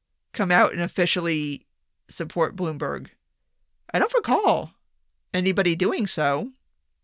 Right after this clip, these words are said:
So, okay. Um, he did also invoke nine eleven, about how nine eleven prepared him to be president of the United States.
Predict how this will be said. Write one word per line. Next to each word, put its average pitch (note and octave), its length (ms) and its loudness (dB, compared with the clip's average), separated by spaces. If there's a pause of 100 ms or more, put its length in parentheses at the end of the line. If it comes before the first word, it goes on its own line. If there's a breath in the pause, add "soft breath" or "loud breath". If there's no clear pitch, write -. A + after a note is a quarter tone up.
(100)
So, E3 760 2 (760)
okay. G4+ 340 4 (1000 soft breath)
Um, F#3+ 480 0 (640)
he C4 160 0
did G4 160 6
also C4+ 300 4
invoke G3 300 2
nine E3+ 260 0
eleven, D3+ 440 0 (500 soft breath)
about F3+ 300 4
how G3 420 6
nine A#3+ 240 4
eleven A3+ 400 4
prepared G3 440 2
him F#3 340 4
to F3+ 140 -2
be E3+ 180 -2
president E3+ 560 0
of D#3+ 120 -2
the D#3 80 -4
United E3 460 -2
States. - 460 -4